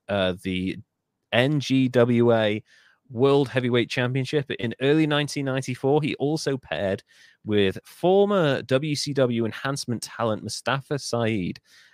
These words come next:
and formed the Gangsters Tag Team, winning the Tag Team Championships in nineteen ninety-four, but quickly vacated them as they left the territory for the second biggest independent promotion,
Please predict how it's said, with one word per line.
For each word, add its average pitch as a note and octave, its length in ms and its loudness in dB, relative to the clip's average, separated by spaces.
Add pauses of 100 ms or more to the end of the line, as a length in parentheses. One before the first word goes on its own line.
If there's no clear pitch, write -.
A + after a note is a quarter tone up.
(140)
and G#2+ 200 -4
formed B2 420 2
the A2+ 80 0
Gangsters C#3 680 0
Tag A#2+ 260 -4
Team, E2 380 -8
winning F2+ 440 -4
the E2+ 380 -4
Tag F#2+ 220 -8
Team E2+ 120 -8
Championships D3+ 680 -4 (380)
in G#2+ 280 -2
nineteen A2 380 -4
ninety-four, G#2 460 0
but G2 100 -4
quickly - 380 -4
vacated B2+ 720 -2
them D2+ 180 -6 (360)
as G#2 160 -4
they A2 120 0
left A#2 220 2
the G#2+ 60 -10
territory B2 520 0
for G#2+ 420 0 (400)
the A2+ 120 -6
second G3 360 -4
biggest F3 300 -2
independent C#3+ 460 -2
promotion, A2+ 540 -2